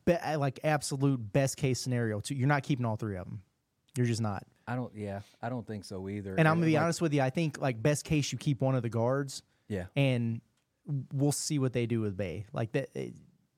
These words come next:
Speaker 1: we'll see.
Speaker 2: He, yeah, Bay just, Bay seems very long ter-, like a long-term deal.
Speaker 1: Yeah.
Speaker 2: Um,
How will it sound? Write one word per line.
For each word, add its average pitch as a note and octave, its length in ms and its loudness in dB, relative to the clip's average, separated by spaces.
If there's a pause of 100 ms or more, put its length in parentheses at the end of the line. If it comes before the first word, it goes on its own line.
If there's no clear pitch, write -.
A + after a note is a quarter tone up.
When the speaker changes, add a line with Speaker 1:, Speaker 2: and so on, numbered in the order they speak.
(440)
Speaker 1:
we'll C3+ 160 6
see. F#2+ 320 -6 (400)
Speaker 2:
He, C#3 120 -6 (120)
yeah, A2+ 220 -2
Bay A#2+ 220 -2
just, A#2+ 380 -10
Bay B2 180 -6
seems G#2+ 340 -6
very G2+ 220 -2
long G2 300 -4
ter-, - 200 -12
like G2 180 -4
a F2+ 60 -8
long-term F#2+ 640 -4
deal. G2 200 0
Speaker 1:
Yeah. - 140 -4 (640)
Speaker 2:
Um, F#2 420 -8